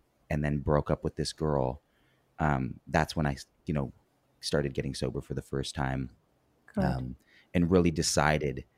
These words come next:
Speaker 1: you know, it was right before turning thirty that I was like, "All right, what do I want thirty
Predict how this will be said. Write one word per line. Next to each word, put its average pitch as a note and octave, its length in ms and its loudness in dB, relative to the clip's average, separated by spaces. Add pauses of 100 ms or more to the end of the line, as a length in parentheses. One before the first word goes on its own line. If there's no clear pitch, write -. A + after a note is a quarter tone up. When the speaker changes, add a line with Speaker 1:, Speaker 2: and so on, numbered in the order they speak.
(120)
Speaker 1:
you F#2 100 0
know, E2+ 160 4
it G#2+ 60 2
was G2 180 4
right F#2+ 160 6
before F#2 340 0
turning D#2 400 -2
thirty D#2+ 380 0
that C2+ 140 0
I C#2 80 0
was C#2 160 -4
like, C#2+ 160 -2
"All D#2+ 140 2
right, C#2 220 -2
what F2+ 120 4
do F2 100 6
I D#2+ 80 4
want D2+ 380 -2 (100)
thirty D2 340 0